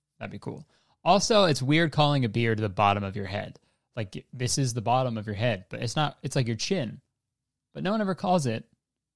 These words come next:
the bottom of your head. And this is what we're talking about today on the podcast.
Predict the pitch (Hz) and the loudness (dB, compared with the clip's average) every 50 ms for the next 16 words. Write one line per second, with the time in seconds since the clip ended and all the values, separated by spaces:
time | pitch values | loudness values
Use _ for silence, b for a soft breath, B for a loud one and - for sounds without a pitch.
0 | _ _ _ _ _ _ _ _ _ _ - 135 123 127 123 120 117 107 101 104 | _ _ _ _ _ _ _ _ _ _ -4 2 4 4 4 4 4 0 -2 0
1 | 104 113 107 - - - - _ _ 135 151 185 233 220 - 285 202 196 214 196 | 0 0 -2 -2 -6 -12 -20 _ _ -4 -2 0 0 2 2 0 2 2 2 2
2 | 180 170 - 175 170 170 160 156 143 131 123 117 - 120 113 113 110 110 - - | 2 2 2 4 4 4 2 0 0 0 0 0 0 0 2 2 2 0 -2 -4
3 | - 117 113 110 104 - 110 104 101 104 113 110 - 131 - - | -4 -4 -4 -4 -4 -4 -6 -6 -6 -8 -10 -10 -10 -14 -16 -18